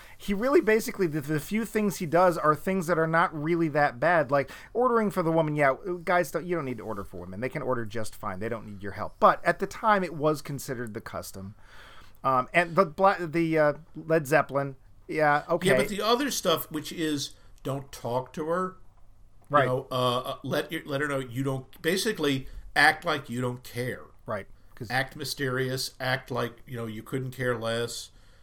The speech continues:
Speaker 2: Don't ask questions. I-, it's basically,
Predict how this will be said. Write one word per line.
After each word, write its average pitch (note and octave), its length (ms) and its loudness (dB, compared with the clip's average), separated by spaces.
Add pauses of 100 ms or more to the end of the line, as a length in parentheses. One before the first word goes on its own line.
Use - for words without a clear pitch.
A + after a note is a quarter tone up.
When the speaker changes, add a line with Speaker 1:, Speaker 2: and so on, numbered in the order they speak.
(340)
Speaker 2:
Don't A#2+ 200 -4
ask C3 260 -4
questions. A#2+ 1000 -6 (1040)
I-, D3+ 160 -4
it's - 160 -4
basically, D#3+ 800 0